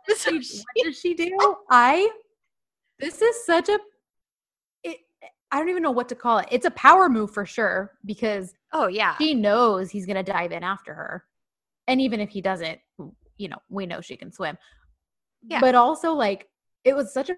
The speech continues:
Speaker 1: power move, but also a risky move. Like, she just
Speaker 2: Mm-hmm.
Speaker 1: got done up.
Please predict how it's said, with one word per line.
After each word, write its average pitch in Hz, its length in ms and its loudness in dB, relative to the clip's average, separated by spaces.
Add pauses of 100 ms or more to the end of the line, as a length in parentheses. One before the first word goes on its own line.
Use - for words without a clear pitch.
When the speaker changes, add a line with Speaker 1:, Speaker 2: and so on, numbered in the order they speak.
Speaker 1:
power 339 320 -2
move, 349 300 -4
but 233 100 -4
also 233 420 -2
a 190 80 -4
risky 247 440 -6
move. 285 580 -4 (720)
Like, 262 180 -2
she 269 200 -12
just 247 320 -6
Speaker 2:
Mm-hmm. 233 60 -14
Speaker 1:
got 269 240 0
done 247 200 2
up. 233 340 -2